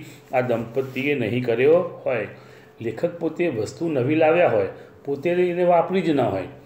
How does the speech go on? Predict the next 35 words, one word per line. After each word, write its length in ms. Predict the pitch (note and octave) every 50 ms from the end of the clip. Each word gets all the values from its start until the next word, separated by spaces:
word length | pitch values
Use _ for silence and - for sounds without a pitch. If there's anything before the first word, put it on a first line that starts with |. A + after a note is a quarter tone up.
| - - - - - -
એ 80 | D3 E3
પહેલાં 640 | E3 - D#3+ C#3+ C#3+ D3+ D3+ D#3 E3 - - -
એ 100 | - C#3
ગીધુબેન 580 | B2 G#2+ G#2 G#2+ G2+ A2 C#3+ D#3 D3 D3 C#3+ C#3
અને 220 | C3+ B2+ B2+ B2+
એ 180 | C#3+ C3 B2 B2+
લોકો 240 | B2+ B2 B2 B2+ C3+
આવીને 280 | A2+ A2 A2 A2+ B2
એમના 200 | B2 A#2 A#2 A2+
ઘેર, 220 | A2 G#2+ A2+ A#2 A2 G2 G2+ - - - G2+ G2+ G2+
ગીધુભાઈ 480 | G#2 G#2+ C#3 - C3+ C#3 C3+ B2 G#2 G2+ - - - - - -
અને 120 | A#2+ A#2
મેનાબેન 440 | A2+ A2 G#2+ A#2+ C#3+ D3 D3 D3 C3+
એમના 180 | A2+ A#2 A#2+ A2
ઘરે 180 | G#2+ A2 A2+
આવીને 260 | G#2+ G#2 G#2+ A2 A2
લઈ 180 | G#2+ G#2+ A#2+ C3
ગયા 240 | B2+ C3+ C3+ C#3 B2+
હોય 200 | C#3 D3+ C#3+ A#2+ A#2 - - - - - -
અને 200 | B2 B2+ C#3+ -
આમની 280 | - G#2+ G2+ A2+ C3 D3
વસ્તુનું 560 | C3 C3+ B2 - - C#3 C3+ C3 A2+ G#2+ G2+
ઉદ્ઘાટન 600 | G#2 G#2 G2+ G2+ A2+ B2+ C#3+ - E3 D#3+ D3+ C3+
એ 100 | C3 B2
લોકો 580 | B2 A#2+ A2+ - A#2+ B2 C3 D3 E3+ E3 - -
કરતા 520 | A2 G#2 G2 - - A#2 A#2+ A#2+ C#3 F3+ - - -
હતા. 300 | B2+ B2 - G#2+ G2 F#2+ - - - - - - - - A2
"આજ 200 | A#2 C3+ B2+ B2+
અમારી 240 | B2 B2+ B2+ A#2+ A#2
પાસે 420 | B2+ A#2 A2 G#2+ - C#3 C#3+ D3+ D3+ D3+ - - - - - -
અમારી 300 | A#2 A#2 B2+ C#3 D3+ C#3+
જરૂરિયાત 460 | A#2+ B2 B2+ D3 D3+ E3 E3 E3 E3
કરતાં 360 | D#3+ C#3+ - D#3 D#3 D#3+ C3+
બમણા 560 | B2+ B2+ C3+ D3 D#3 D3 B2+ A2+ - - - - - - -
દાળ, 380 | A#2 B2+ B2+ C3 C#3 C#3+ D3